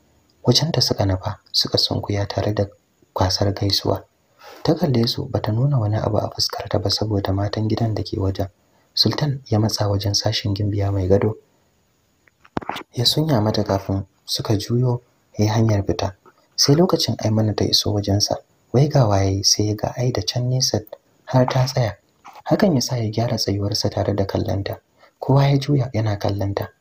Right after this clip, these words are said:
Kai Sultan ya ɗaga mata cikin salon da baya so a gane bai yi niyyar zuwa da ita ba. Aida ta gane kamar kiranta yake, ta ɗaga kaf-, ta ɗaga kafa ta isa wajen. Sultan ya kara matsowa dab da ita. "Za mu tafi,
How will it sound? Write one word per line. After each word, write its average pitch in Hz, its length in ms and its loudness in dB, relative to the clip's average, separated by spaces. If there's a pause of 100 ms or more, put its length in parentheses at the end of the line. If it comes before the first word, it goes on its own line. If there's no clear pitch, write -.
(280)
Kai 175 200 6
Sultan - 400 -2
ya 107 60 -4
ɗaga 107 240 -2
mata 104 220 -4
cikin - 240 -4
salon 117 340 -2
da 110 100 0
baya 113 340 0
so - 160 -4
a - 140 -8
gane 98 340 -2 (300)
bai 98 160 2
yi 113 120 0
niyyar 123 280 0
zuwa 95 260 -2 (380)
da 87 80 0
ita - 240 -2
ba. 95 180 -4 (540)
Aida 156 260 4
ta 135 140 2
gane 117 300 2
kamar 107 340 0
kiranta 107 420 -2
yake, - 320 -4 (340)
ta - 100 -2
ɗaga 143 260 2 (140)
kaf-, 98 300 -4 (240)
ta - 120 0
ɗaga 135 240 6
kafa 104 320 -2 (220)
ta 107 80 -2
isa 98 260 -2
wajen. 98 260 -2 (440)
Sultan 143 360 2
ya 113 80 4
kara 123 240 -2
matsowa 101 440 -4
dab 123 180 -4
da 87 80 0
ita. 95 300 -4 (380)
"Za - 200 2
mu 131 100 4
tafi, - 340 -4